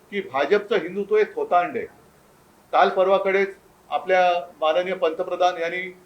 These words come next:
अयोध्येच्या राम मंदिरावरती ती रामध्वजा वगैरे ती फडकवली, म्हणजे तिकडे जाऊन राम राम करायचं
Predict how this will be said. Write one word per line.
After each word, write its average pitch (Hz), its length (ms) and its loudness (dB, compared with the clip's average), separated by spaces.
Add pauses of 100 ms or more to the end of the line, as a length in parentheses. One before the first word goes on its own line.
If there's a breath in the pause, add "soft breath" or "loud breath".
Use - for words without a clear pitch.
(120)
अयोध्येच्या 180 540 0
राम 170 240 2
मंदिरावरती 180 520 -2
ती 180 140 -8
रामध्वजा 156 560 -2
वगैरे 170 300 -4
ती 180 60 -10 (100)
फडकवली, 175 400 -2 (480)
म्हणजे 170 240 -6
तिकडे 190 180 0
जाऊन 202 220 0
राम 180 240 4
राम 196 180 4
करायचं 156 460 0